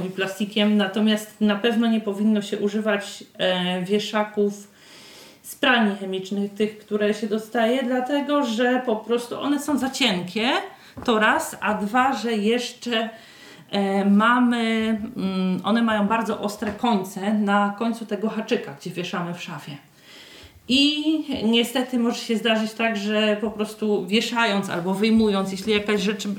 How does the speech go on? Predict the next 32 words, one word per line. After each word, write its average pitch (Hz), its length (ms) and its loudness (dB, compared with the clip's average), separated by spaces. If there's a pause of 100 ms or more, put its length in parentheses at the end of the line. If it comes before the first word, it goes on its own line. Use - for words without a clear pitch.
inna 220 300 4
będzie 190 260 0
wisiała 202 400 0
bliziutko, 220 760 -2 (220)
e, 196 200 -6
tej, 208 260 -2
którą 196 300 -4
wyjmujemy 214 560 4
albo 180 220 -2
wkładamy 202 520 -2
na 180 120 -4
tym 185 200 -8
wieszaku 196 400 -4
z 196 60 -14
pralni 202 320 0
chemicznej, 208 580 -4 (760)
bardzo 233 300 2
łatwo 240 260 2
możemy 226 380 2
uszkodzić 214 480 0
materiał, 208 480 2
bo 208 120 0
one 214 160 0
po 208 100 -4
prostu 214 320 -6
mają 202 240 0
ostry 202 320 -4
jak 190 380 -4
igła 175 280 0
nieraz 165 340 -4
ten 170 180 -6
koniec. 180 600 -4